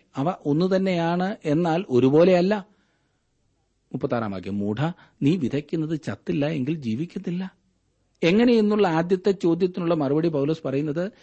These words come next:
കാണുവാൻ മാത്രം നിനക്ക് ബോധമുണ്ടെങ്കിൽ കുഴിച്ചിട്ട ഒരു വിത്തിൽ മണ്ണിനോട് ചേരുന്ന പ്രവണതയും അതുപോലെ തന്നെ ആ അനുസ്യൂതത്വവും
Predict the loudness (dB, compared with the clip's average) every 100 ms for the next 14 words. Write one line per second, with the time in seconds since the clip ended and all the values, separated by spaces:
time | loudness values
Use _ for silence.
0 | _ _ _ 2 4 4 4 4 4 2
1 | 0 0 0 -2 0 2 4 4 2 -2
2 | 0 -2 0 0 -2 -8 _ _ 2 4
3 | 4 0 0 2 4 4 2 2 2 4
4 | 2 2 2 2 4 2 2 2 0 2
5 | 0 -4 -2 -2 0 2 4 4 2 _
6 | _ _ _ _ _ _ _ _ _ _
7 | _ _ _ 0 2 2 2 2 0 -2
8 | -10 _ _ _ _ _ _ -8 -6 -4
9 | -2 0 -2 -2 0 4 2 2 2 4
10 | 4 2 -2 -6